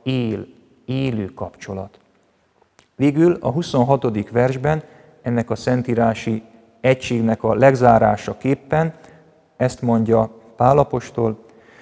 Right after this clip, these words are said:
"Valahányszor ugyanis e kenyeret eszitek, és e kehelyből isztok, az Úr halálát hirdetitek, míg el nem jön."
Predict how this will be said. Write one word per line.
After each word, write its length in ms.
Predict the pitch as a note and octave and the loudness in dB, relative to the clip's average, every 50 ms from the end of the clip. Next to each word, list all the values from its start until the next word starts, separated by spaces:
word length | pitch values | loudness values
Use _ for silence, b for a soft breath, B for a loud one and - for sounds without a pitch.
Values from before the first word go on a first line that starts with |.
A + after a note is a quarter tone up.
| b b b b b b b b b b - | b b b b b b b b b b -6
"Valahányszor 760 | A#2+ A#2+ D#3 G3 G#3 G3 E3+ D#3+ D#3 C#3+ C#3+ - - C#3 C3+ | 4 6 8 10 10 8 8 6 2 2 2 0 0 0 2
ugyanis 400 | C#3 C#3 C3+ C3 B2+ A#2+ A#2 - | 2 4 4 4 4 2 0 2
e 140 | C3 A#2+ - | 0 0 0
kenyeret 500 | - - E3 D#3+ D3 B2+ A2+ A2 G#2 - | 0 -2 0 2 2 2 2 2 2 0
eszitek, 880 | - - A2+ - - B2+ A#2 - - D3 D#3+ E3 - - - - - - _ | -2 -4 -4 -4 -6 -6 -6 -2 -2 -2 0 -2 -4 -8 -20 -20 -20 -20 _
és 160 | _ - - A#2 | _ -10 -6 -6
e 100 | A2+ - | -6 -2
kehelyből 640 | - D3+ D3 D3+ C#3 C3 B2 A2+ G#2 A2 A2 - | 0 0 2 2 4 2 2 2 2 0 0 0
isztok, 600 | - C#3 - - - - - B2 A#2 - - - _ _ _ _ _ - | -2 -6 -8 -8 -8 -6 -6 -6 -6 -6 -12 -20 _ _ _ _ _ -6
az 200 | - A#2 A2 B2+ | -6 -4 -2 0
Úr 220 | D3+ D3 C#3+ C#3+ - - | 2 2 2 2 0 0
halálát 560 | F3 F3+ F3 D#3+ D3+ C3+ B2+ A#2+ A2+ A2+ - | 0 2 4 4 4 4 6 4 4 2 0
hirdetitek, 840 | - C3+ C#3 C#3+ B2+ A#2+ A#2 A2 - - G#2 - - G2+ G2 - - _ _ _ _ _ | -4 -2 -2 -2 0 0 0 0 -2 -6 -10 -8 -8 -10 -10 -10 -14 _ _ _ _ _
míg 320 | - A#2+ A2 G#2 G#2 - - | -6 -4 -2 -2 -4 -4 -6
el 300 | - B2+ B2+ C3 C3+ C3 | -4 0 2 2 2 2
nem 340 | B2 A2+ G#2+ G#2 F#2+ F#2+ F2+ - | 0 0 -2 -2 -4 -6 -10 -12
jön." 460 | - G#2 G#2 G#2+ G#2 G2+ F#2+ G2 - | -14 -8 -4 -4 -4 -4 -6 -10 -14